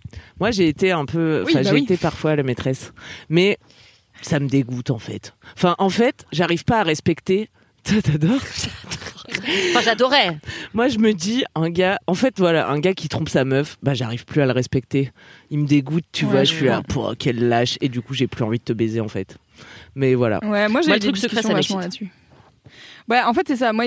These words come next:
Speaker 2: c'est le double truc. C'est que d'un côté, il y a, ouais, euh, le fait que ça soit interdit, euh, c'est, euh, c'est
Speaker 1: Bien
Speaker 2: forcé-,
Speaker 1: sûr.
Speaker 2: enfin, il y a un côté excitant. En tout cas, j'allais dire forcément, mais non, mais pour moi, il y a un, un côté excitant. Et, euh,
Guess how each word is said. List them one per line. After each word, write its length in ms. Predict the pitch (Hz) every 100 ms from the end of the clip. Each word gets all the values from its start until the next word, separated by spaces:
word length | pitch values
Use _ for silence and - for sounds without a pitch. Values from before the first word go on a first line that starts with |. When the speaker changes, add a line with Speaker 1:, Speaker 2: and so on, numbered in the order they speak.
| 240 214
Speaker 2:
c'est 380 | 220 208 185
le 160 | 196 202
double 320 | 208 247 226
truc. 180 | 220 208
C'est 120 | -
que 120 | 202 202
d'un 180 | 254
côté, 280 | 277 254 277
il 60 | 254
y 60 |
a, 160 | 208 202
ouais, 280 | 196 240 254
euh, 340 | 240 196 185 180
le 380 | - 190 196 202
fait 160 | 294
que 240 | 254 226 214
ça 180 | 214
soit 340 | 208 226 214 -
interdit, 640 | 233 226 214 208 233 240 214
euh, 140 | 170 180
c'est, 380 | - 208 208
euh, 400 | 185 175 170 165 - - - -
c'est 240 | - - 247
Speaker 1:
Bien 120 | 262
Speaker 2:
forcé-, 200 | 143 254
Speaker 1:
sûr. 140 | 180
Speaker 2:
enfin, 220 | 143 233 214
il 40 |
y 40 | 220
a 80 |
un 100 | 226
côté 240 | 233 285 311
excitant. 340 | 220 214 262
En 40 | 294
tout 80 |
cas, 160 | 214 196
j'allais 300 | 190 196 190
dire 140 | 196
forcément, 380 | - 208 220 202
mais 120 | 180
non, 120 | 175 190
mais 120 | -
pour 160 | - 233
moi, 140 | 240
il 40 |
y 40 | 196
a 40 |
un, 280 | 175 175 -
un 100 | 196
côté 200 | 208 208
excitant. 300 | 190 - 269 - - - - -
Et, 180 | 294 320
euh, 840 | 220 202 202 196 190 185 180 180